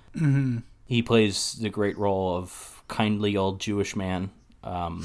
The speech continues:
Speaker 2: very, I
Speaker 1: <laughs>
Speaker 2: very much enjoy him in this. It also stars a gorgeous woman who I've never seen in anything else, Lee Taylor Young, I think is her, her name, and it stars T V legend Chuck Connors, who's best known as the Rifleman,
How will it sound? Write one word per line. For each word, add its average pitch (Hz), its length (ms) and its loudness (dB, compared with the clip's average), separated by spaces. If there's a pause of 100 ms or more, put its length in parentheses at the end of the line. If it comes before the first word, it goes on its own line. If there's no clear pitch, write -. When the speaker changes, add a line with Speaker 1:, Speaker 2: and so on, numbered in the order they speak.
(140)
Speaker 2:
very, 98 420 6
I 101 140 4
Speaker 1:
<laughs> 101 100 -8
Speaker 2:
very 107 240 2
much 95 220 -2
enjoy 92 260 -2
him 90 160 -2
in 92 80 -4
this. 90 240 -4 (440)
It 147 120 0
also 151 240 6
stars 127 640 4
a 110 220 4
gorgeous 139 580 2
woman 135 260 2
who 120 140 2
I've 101 100 2
never 113 220 2
seen 120 300 4
in 107 80 4
anything 107 280 2
else, 92 300 0
Lee 110 460 0
Taylor 107 420 4
Young, 95 340 0
I 98 80 -2
think 98 220 -4
is 98 140 -6
her, 92 160 -4 (140)
her 107 100 -4
name, 95 320 -2 (600)
and 120 160 6
it 120 60 0
stars 113 560 4 (520)
T 156 220 4
V 190 240 6
legend 87 560 4 (280)
Chuck - 320 6
Connors, 101 640 0 (180)
who's 101 480 -4 (340)
best 117 240 6
known 104 220 4
as 101 160 0
the 110 80 0
Rifleman, 107 720 2